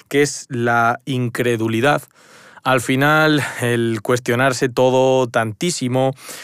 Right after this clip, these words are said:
hace que no te creas nada, que creas que todo es una conspiración y al final que no avances.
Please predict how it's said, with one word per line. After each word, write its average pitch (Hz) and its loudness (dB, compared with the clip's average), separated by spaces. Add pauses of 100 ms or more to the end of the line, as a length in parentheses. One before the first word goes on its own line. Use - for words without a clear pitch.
(120)
hace 143 0
que 120 -2
no 135 0
te 139 -2
creas 135 2
nada, 131 2
que 110 -6
creas 123 0
que 120 -2
todo 123 0
es 120 -2
una 127 -2
conspiración 120 -2
y 107 -8
al 95 -14
final 104 -6
que 107 -6
no 107 -2
avances. 107 -2